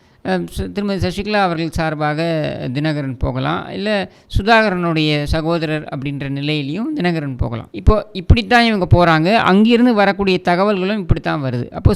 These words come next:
சிறையிலிருந்தே ஒரு கட்சியை நடத்த முடியுமா என்றால், அது சாத்தியமே கிடையாது. அதற்குள்ளாக இந்த கட்சியிலே நிறைய விஷயங்கள் நடக்குது. என்ன அப்படின்றத நீங்க கூர்ந்து கவனிக்கணும். இதை ஏன் நான் திரும்ப திரும்ப சொல்றேன் அப்படின்னா, வரலாறை இவர்கள்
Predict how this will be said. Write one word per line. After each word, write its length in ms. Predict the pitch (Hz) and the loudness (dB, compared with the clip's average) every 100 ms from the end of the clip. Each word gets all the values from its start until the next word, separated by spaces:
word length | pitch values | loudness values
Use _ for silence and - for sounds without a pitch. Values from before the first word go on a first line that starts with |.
| - | 0
சிறையிலிருந்தே 840 | 214 240 262 247 233 226 226 247 247 | 2 4 4 2 0 -2 -2 0 0
ஒரு 140 | 220 | 0
கட்சியை 440 | 190 185 - 226 202 | -4 -6 -4 -4 -2
நடத்த 300 | 175 170 185 | -4 -4 -6
முடியுமா 420 | 170 165 160 151 | -6 -6 -4 -4
என்றால், 340 | 143 139 220 | -4 -2 -2
அது 160 | 214 147 | -2 -2
சாத்தியமே 580 | - 160 156 156 139 170 | -2 -2 -2 -4 -4 -6
கிடையாது. 400 | - - - - - | -8 -10 -12 -14 -2
அதற்குள்ளாக 640 | 180 214 254 233 247 240 | 0 2 0 -2 0 2
இந்த 220 | 240 254 220 | 2 -2 -2
கட்சியிலே 420 | 208 208 240 247 | -4 -4 -2 0
நிறைய 280 | 240 196 190 | 0 0 -2
விஷயங்கள் 380 | 165 190 185 160 | -4 -4 -4 -2
நடக்குது. 380 | 131 131 - - _ | -2 -4 -6 -12 _
என்ன 380 | 175 180 202 185 | -2 2 2 2
அப்படின்றத 360 | 156 151 160 | -2 -8 -8
நீங்க 220 | 185 175 135 | -6 -6 -4
கூர்ந்து 300 | 156 147 147 | -4 -4 -4
கவனிக்கணும். 460 | 123 127 - 135 - | -4 -4 -8 -14 -2
இதை 160 | 175 | 4
ஏன் 180 | 190 262 | 6 6
நான் 160 | 269 226 | 4 2
திரும்ப 260 | 220 226 | 0 0
திரும்ப 280 | 220 220 214 | 0 0 0
சொல்றேன் 420 | 208 185 170 175 | -2 -2 0 0
அப்படின்னா, 500 | 147 143 165 196 208 147 | 0 0 2 2 0 0
வரலாறை 800 | 160 190 226 214 190 185 220 220 | 0 2 2 2 2 0 -2 -4
இவர்கள் 720 | 170 165 180 175 196 226 - | -2 -2 -2 -2 -2 -2 -6